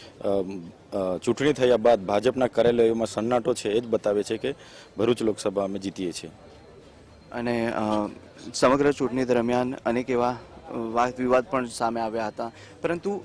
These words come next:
Speaker 2: આ તમામને ન જોતા કેવી રીતે આપ કહેશો જનતાને, અને આખરે આજે જે પણ જનાદેશ આવે જનતાનો,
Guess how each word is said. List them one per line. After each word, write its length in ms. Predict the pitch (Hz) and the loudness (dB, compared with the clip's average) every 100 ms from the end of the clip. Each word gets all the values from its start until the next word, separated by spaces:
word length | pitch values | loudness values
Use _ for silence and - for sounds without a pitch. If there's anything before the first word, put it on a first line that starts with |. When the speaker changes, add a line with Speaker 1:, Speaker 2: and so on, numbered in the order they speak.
| - | -4
Speaker 2:
આ 80 | |
તમામને 560 | 156 147 147 170 180 175 | -2 0 0 0 -2 -2
ન 160 | 135 127 | -2 -2
જોતા 440 | 135 127 131 147 - - 123 | -2 0 2 2 -4 -16 -8
કેવી 220 | 170 175 | -4 -2
રીતે 280 | 196 165 165 | -4 -4 -4
આપ 240 | 170 135 - | -2 -4 -4
કહેશો 320 | 131 - 135 | -4 -4 -4
જનતાને, 540 | 120 113 123 120 135 - | -6 -4 -4 -4 -8 -6
અને 220 | 127 123 | -4 -4
આખરે 340 | 123 123 123 156 | -2 -4 0 2
આજે 180 | 139 | 0
જે 160 | 127 135 | 0 -2
પણ 200 | 135 165 | 0 -2
જનાદેશ 460 | 127 123 120 127 123 | 0 0 2 0 0
આવે 160 | 117 | -2
જનતાનો, 460 | 117 117 117 117 | -2 -6 -6 -6